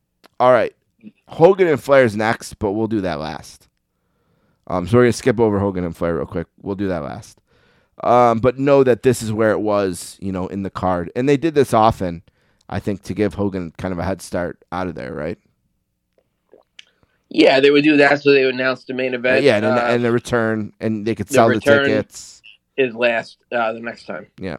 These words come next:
Speaker 1: Um, all right, so we'll skip ahead to a match that aired on the last prime time of ninety-one, or second last, twelve twenty-three, right before Christmas.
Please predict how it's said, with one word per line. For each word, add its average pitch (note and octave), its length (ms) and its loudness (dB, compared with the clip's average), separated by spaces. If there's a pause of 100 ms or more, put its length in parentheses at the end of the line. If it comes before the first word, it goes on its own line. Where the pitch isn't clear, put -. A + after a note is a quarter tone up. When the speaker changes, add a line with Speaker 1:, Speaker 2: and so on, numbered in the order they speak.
(1000)
Speaker 1:
Um, C3+ 400 0
all C#3 220 0
right, A2+ 280 0
so - 360 -10
we'll A#2+ 100 -4
skip B2+ 240 -6
ahead A#2 360 -2
to A#2 200 -6
a G#2 40 -4
match G#2+ 300 -4
that A2 100 -2
aired G#2+ 380 0
on G2+ 260 -2
the F#2+ 60 -4
last G2 360 -2
prime G#2 240 -2
time G2 280 -2
of F#2+ 80 -8
ninety-one, G#2+ 640 -4 (180)
or - 40 -12
second - 320 -4
last, - 480 -12 (640)
twelve A#2 440 2 (160)
twenty-three, G2+ 520 -6
right G2+ 160 -2
before G#2 280 -6
Christmas. - 640 -6